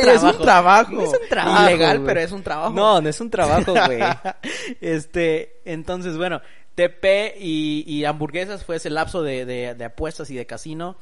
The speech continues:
Speaker 1: De ahí, pues, fue, este, hamburguesas. Fue mi peor trabajo porque yo trabajaba hasta el otro extremo de la ciudad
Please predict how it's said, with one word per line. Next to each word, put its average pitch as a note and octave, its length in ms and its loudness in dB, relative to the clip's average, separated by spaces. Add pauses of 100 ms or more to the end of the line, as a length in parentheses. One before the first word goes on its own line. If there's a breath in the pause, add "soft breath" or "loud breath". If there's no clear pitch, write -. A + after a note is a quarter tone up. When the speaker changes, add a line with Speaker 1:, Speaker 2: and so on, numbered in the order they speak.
(260)
Speaker 1:
De B2+ 120 -10
ahí, C3+ 200 -6
pues, C#3 240 -8
fue, B2+ 720 -8 (200)
este, G#2+ 520 -14
hamburguesas. C3+ 760 -8 (300 soft breath)
Fue D#3 140 -2
mi D#3 120 -6
peor F3 480 0
trabajo E3 520 -4
porque C#3+ 540 -8 (120)
yo D#3 220 -8
trabajaba D3+ 800 -2
hasta A#2+ 760 -6
el B2 140 -6
otro E3 280 0
extremo D3 420 -6
de E3 80 -2
la C#3 120 -4
ciudad C3+ 460 -6